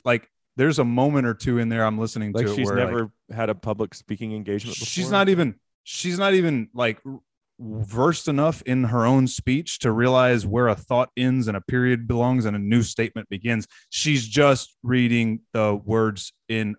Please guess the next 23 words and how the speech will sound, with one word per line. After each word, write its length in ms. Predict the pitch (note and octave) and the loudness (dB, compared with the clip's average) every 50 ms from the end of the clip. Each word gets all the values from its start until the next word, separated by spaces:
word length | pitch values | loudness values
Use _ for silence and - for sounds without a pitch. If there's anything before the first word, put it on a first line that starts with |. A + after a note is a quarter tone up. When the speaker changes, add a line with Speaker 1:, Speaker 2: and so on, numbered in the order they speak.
| _ _ | _ _
Speaker 1:
order 640 | - A2+ A2+ A2+ A2 G2+ G2+ A2 G#2+ G#2 G2+ G2+ - - _ _ - | -6 -2 0 0 0 0 0 0 0 0 0 0 -2 -6 _ _ -8
and 320 | G#2 G2+ G2+ G2+ G2+ F#2 - | -6 -4 -4 -4 -6 -8 -10
trying 560 | - - A2 A2 A2 G#2+ G#2+ G#2 G#2 G2+ F#2+ - - - | -8 -6 -4 -4 -2 -2 -2 -4 -4 -6 -8 -10 -12 -10
to 200 | - A2 G2 F#2 | -8 -8 -8 -8
sound 500 | - - - A2+ A2 G#2+ G#2 G#2 G2+ F#2+ G2 | -10 -10 -8 -6 -6 -6 -6 -8 -8 -8 -6
very 320 | A2 G#2+ G#2+ G#2 G#2 G2 | -4 -4 -4 -4 -4 -6
serious, 600 | - - - A#2 A2 G#2+ G#2 G#2 G#2 G2+ F#2+ - - _ _ _ _ _ - | -10 -12 -12 -8 -8 -6 -4 -2 -2 -2 -4 -6 -10 _ _ _ _ _ -4
but 180 | A2+ A2 G#2 G#2 _ _ _ - | -2 -2 -2 -2 _ _ _ -12
cannot, 540 | - A#2+ A2+ A2 G#2+ G#2+ G#2+ G#2 G2 - _ _ _ - | -8 -6 -4 -4 -4 -4 -4 -6 -6 -10 _ _ _ -4
like, 180 | C3 A#2+ G#2+ - _ _ _ _ _ _ _ _ _ _ _ _ _ _ _ _ _ _ _ - | -4 -4 -4 -6 _ _ _ _ _ _ _ _ _ _ _ _ _ _ _ _ _ _ _ -2
it's, 100 | D#3 C3+ | 0 2
Speaker 2:
Well, 80 | C#3 C#3 | 2 4
maybe, 380 | D#3 E3 F3+ G3+ F#3+ F#3 F3+ D#3+ A#2+ | 2 2 2 0 -2 -2 -2 -2 -4
Speaker 1:
it's, 140 | A2 - - | -6 -8 -8
it's 40 | C3 | -6
Speaker 2:
maybe 300 | D3 D#3+ E3+ F3 D#3+ D3+ | -6 -4 -2 -2 0 0
Speaker 1:
awful. 80 | A#2 G#2+ | 0 0
Speaker 2:
version 880 | C3+ C#3 C3+ A#2+ A2+ C3 C3+ C3 B2+ B2 A#2+ A#2 A#2 A2 G#2+ A2+ - - _ | 0 0 0 0 -2 -2 -2 -2 -2 -4 -4 -6 -6 -6 -6 -8 -10 -14 _
seventy-seven 720 | - - - B2 A#2 A#2 A2 G#2 - - G#2+ G2+ G#2+ G2+ F2+ | -8 -4 -2 -2 -2 -2 -4 -4 -2 -2 -4 -4 -4 -6 -10
point 280 | - - A2+ A2 F2+ B1+ | -8 -6 -6 -6 -6 -6
one 320 | F#2 F#2 F#2 G2 F2 E2+ | -6 -6 -6 -4 -4 -6
will 80 | D#2+ D#2 | -8 -8
take 280 | - - D#2 D2 - | -10 -12 -12 -12 -14